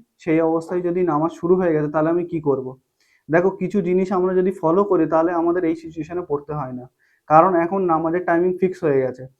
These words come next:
এমন তো না যে যে কোনো সময় নামাজ শুরু হয়ে যাবে না। তো আমরা যখন নামাজের জন্য দাঁড়াচ্ছি, নফল নামাজের জন্য, তখন আমরা একবার দেখে নিই যে আমাদের জমাতের কতটা সময় বাকি আছে। যদি সেই সময়ের মধ্যে মধ্যে আমার মনে হয় যে আমি দু রেখাত, চার রেখাত নামাজ পড়ে নিতে পারবো, তাহলে আমরা দাঁড়াই। আর যদি দেখছি যে পড়তে পারবো না, তাহলে আমরা কেন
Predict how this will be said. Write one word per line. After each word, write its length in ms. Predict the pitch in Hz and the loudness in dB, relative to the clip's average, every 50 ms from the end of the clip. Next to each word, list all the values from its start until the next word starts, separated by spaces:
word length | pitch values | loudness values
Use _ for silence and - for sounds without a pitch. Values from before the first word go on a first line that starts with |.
| _ _ _ _ _ | _ _ _ _ _
এমন 240 | - 147 151 170 180 180 | 0 2 2 4 2 2
তো 80 | 202 214 | 2 0
না 100 | 220 233 233 | 0 2 2
যে 80 | 226 196 160 151 | 2 2 2 2
যে 80 | 156 | 0
কোনো 200 | 151 185 190 202 202 196 | 0 0 0 0 0 -2
সময় 180 | 202 196 196 190 185 | -2 -2 0 0 2
নামাজ 180 | 175 180 180 180 - | 2 0 0 -2 -4
শুরু 120 | 190 190 | -4 -2
হয়ে 140 | 190 202 202 | 0 0 0
যাবে 140 | 196 190 185 196 | 0 0 -2 -2
না। 60 | 208 208 208 - _ | -4 -4 -6 -8 _
তো 80 | - 170 | 4 6
আমরা 240 | 165 156 160 180 190 190 | 8 8 8 6 4 2
যখন 160 | 190 196 214 202 185 | 2 0 2 2 4
নামাজের 280 | 170 170 175 180 180 175 | 4 4 4 2 0 0
জন্য 120 | 185 196 202 175 160 | 0 -2 0 0 2
দাঁড়াচ্ছি, 320 | 165 185 190 190 - 175 | 4 4 4 2 2 0
নফল 260 | 156 151 156 156 202 196 185 | -2 -2 0 -2 0 2 2
নামাজের 240 | 175 165 160 143 131 143 | 2 2 2 0 -4 -6
জন্য, 140 | 135 127 131 131 - | -8 -8 -8 -6 -6
তখন 180 | 156 160 190 190 | -4 -4 -4 -4
আমরা 160 | 190 190 196 196 | -4 -4 -4 -4
একবার 200 | 185 190 190 165 | -4 -4 -4 -4
দেখে 200 | 151 165 170 202 202 | -4 -8 -6 -6 -6
নিই 140 | 196 190 180 185 | -6 -6 -6 -2
যে 40 | 185 | 0
আমাদের 300 | 175 160 165 170 175 185 175 | 0 0 0 0 -2 -2 -2
জমাতের 360 | 165 156 151 160 156 165 175 | -2 -4 -4 -4 -4 -6 -8
কতটা 280 | - 151 147 156 165 175 - | -10 -10 -10 -8 -10 -12 -8
সময় 200 | 180 170 175 170 | -4 -2 0 0
বাকি 260 | 160 147 147 147 170 156 147 | 0 0 -2 -2 -4 -4 -4
আছে। 180 | 143 143 156 156 - _ _ _ _ _ - | -6 -6 -10 -16 -18 _ _ _ _ _ -2
যদি 180 | 151 156 160 196 202 | 2 4 4 4 4
সেই 180 | - 185 185 | 4 2 2
সময়ের 320 | 185 196 190 190 190 196 190 | 2 2 0 0 0 0 0
মধ্যে 220 | 185 185 185 190 | 0 0 0 0
মধ্যে 220 | 190 196 185 190 196 190 | -2 0 0 2 2 2
আমার 120 | 196 196 | 2 0
মনে 180 | 190 185 185 190 | 0 -2 -2 -2
হয় 120 | 196 196 190 | -2 -2 -2
যে 80 | 185 196 190 | 2 2 2
আমি 80 | 190 190 | 2 0
দু 100 | 170 170 | -2 -2
রেখাত, 200 | 170 180 180 180 180 | -2 -2 -4 -6 -6
চার 100 | 190 180 180 | -6 -6 -6
রেখাত 180 | 175 190 190 180 | -6 -8 -8 -6
নামাজ 180 | 175 180 175 _ | -8 -10 -10 _
পড়ে 160 | - 175 180 190 | -8 -6 -6 -6
নিতে 160 | 190 196 196 | -6 -6 -4
পারবো, 200 | 214 208 220 220 | -2 -2 -2 0
তাহলে 240 | 214 214 214 214 214 220 220 | 2 4 4 6 6 6 4
আমরা 140 | 214 214 214 | 4 2 0
দাঁড়াই। 260 | 202 202 196 196 202 202 _ _ _ _ _ - | -2 -2 -4 -4 -8 -12 _ _ _ _ _ 2
আর 100 | 147 156 156 | 2 4 4
যদি 120 | 165 170 180 | 6 4 4
দেখছি 240 | 180 185 185 180 190 | 4 2 0 0 0
যে 100 | 190 208 208 208 | -2 -2 0 0
পড়তে 200 | 190 180 180 226 | -2 -4 -4 -4
পারবো 280 | 214 202 190 202 208 226 226 | 0 2 2 4 4 4 2
না, 80 | 202 170 - | 2 4 2
তাহলে 160 | 190 196 214 | 2 2 2
আমরা 160 | 214 214 220 | 0 -2 -2
কেন 160 | 220 214 190 | -2 -2 0